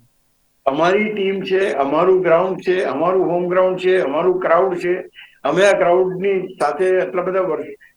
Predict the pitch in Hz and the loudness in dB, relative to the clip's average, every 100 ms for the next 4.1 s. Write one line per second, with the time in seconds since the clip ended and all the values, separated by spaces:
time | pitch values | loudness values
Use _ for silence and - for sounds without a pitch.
0 | - 143 180 180 185 151 147 196 185 180 | -6 -2 -2 -2 -2 0 0 2 2 2
1 | 180 170 175 175 - - 240 240 - _ | 2 2 0 -4 -6 2 2 0 -10 _
2 | _ _ - 120 180 262 - 160 233 254 | _ _ -12 0 2 2 0 2 4 2
3 | 220 220 220 196 185 170 165 - 170 165 | 0 0 2 4 4 2 -4 -4 -4 -6